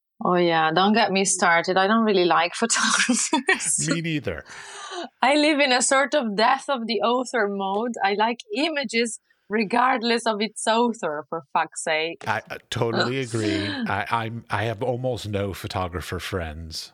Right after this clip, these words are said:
Speaker 2: uh, as a general whole. I have lots of sculptor, painter, printmaker friends, but very few photographer because they're super competitive and they, they have this sense of, like, keeping secrets, like, "Oh, I've got my little artistic cr-,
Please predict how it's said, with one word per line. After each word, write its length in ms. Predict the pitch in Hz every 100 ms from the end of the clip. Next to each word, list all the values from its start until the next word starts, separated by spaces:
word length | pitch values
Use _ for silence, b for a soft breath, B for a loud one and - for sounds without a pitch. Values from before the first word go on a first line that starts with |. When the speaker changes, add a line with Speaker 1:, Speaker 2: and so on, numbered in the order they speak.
| _
Speaker 2:
uh, 60 | -
as 240 | 90 87
a 60 | 87
general 360 | 85 87 85 78
whole. 200 | 90 85
I 100 | 92
have 120 | 95
lots 200 | 107 -
of 140 | 90
sculptor, 640 | - - 104 - 110 98 95
painter, 540 | - 98 90 90 87
printmaker 560 | 87 104 85 90 - 107
friends, 520 | - 120 127 139 - B B B -
but 100 | 87
very 320 | 90 101 107
few 160 | 110 110
photographer 340 | - 101 92
because 300 | 98 104 127 - B B
they're 200 | 127 123
super 480 | 110 - - 147 180
competitive 800 | 170 170 110 101 101 92 76 78 B B B -
and 120 | 123
they, 100 | 123
they 200 | 120 120
have 100 | 123
this 180 | 110 - B B -
sense 360 | - 147 156
of, 120 | 143
like, 200 | 107 92
keeping 440 | - - 107 101 85
secrets, 720 | - - 101 - - - -
like, 140 | 82 -
"Oh, 140 | 117
I've 180 | 110 104
got 160 | 110 110
my 180 | 98 92 -
little 180 | 98
artistic 720 | - 98 - 113 - 110 -
cr-, 200 | - -